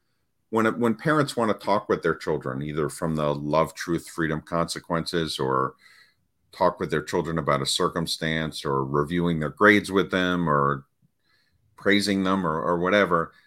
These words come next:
they, they want to sit the kids down. And so they, the parents often don't talk in advance. They, they just decide to sit the kid down, and then they say what they want to say.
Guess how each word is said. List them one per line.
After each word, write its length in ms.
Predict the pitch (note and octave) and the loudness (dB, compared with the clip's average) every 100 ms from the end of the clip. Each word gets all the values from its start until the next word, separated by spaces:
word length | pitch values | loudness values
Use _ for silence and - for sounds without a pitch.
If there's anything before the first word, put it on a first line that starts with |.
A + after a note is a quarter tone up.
| _ - | _ -4
they, 260 | F2 F2 - | -2 -2 -4
they 80 | G2 | -2
want 160 | G2+ A2 | 0 0
to 60 | |
sit 260 | G#2 A#2+ - | -2 -4 -4
the 80 | F2+ | -6
kids 320 | - F#2 - | -4 -4 -4
down. 480 | F2+ F#2+ F2+ D#2 D#2+ | -2 0 0 -2 -4
And 400 | D2+ D2+ D#2 C#2+ | -6 -4 -4 -6
so 260 | - D#2+ | -4 -2
they, 360 | D2+ D#2+ D#2 D#2 | 0 0 0 -2
the 120 | C#2 | -6
parents 540 | - G#2 G2+ G2+ - - | -4 0 0 -2 -6 -2
often 340 | E2+ F2+ G2 E2+ | 0 0 -2 -4
don't 260 | E2 E2 | -4 -4
talk 300 | - E2 D#2+ | -4 -4 -4
in 120 | E2 D2+ | -4 -8
advance. 600 | C#2 D2 C2+ D2 - - | -6 -6 -6 -8 -10 -6
They, 220 | D2 C#2 _ | -6 -8 _
they 140 | D#2 | -6
just 240 | C#2+ D#2 - | -4 -8 -8
decide 380 | D2+ E2 D#2 C#2 | -4 0 0 -2
to 40 | |
sit 220 | - D#2 | -8 -8
the 80 | D2+ | -8
kid 240 | - D2 | -8 -8
down, 360 | D2 C#2+ C#2+ C#2+ | -4 -4 -2 -4
and 120 | D2 | -4
then 140 | D2 D2 | -4 -2
they 320 | D2 D2 C#2 | -2 -4 -8
say 200 | - F2+ | -4 -2
what 180 | E2 E2+ | 0 0
they 100 | D#2 | -2
want 220 | D#2 D#2 | -2 -2
to 60 | D2 | -2
say. 480 | - F2 C#2 C2 | 0 0 0 -4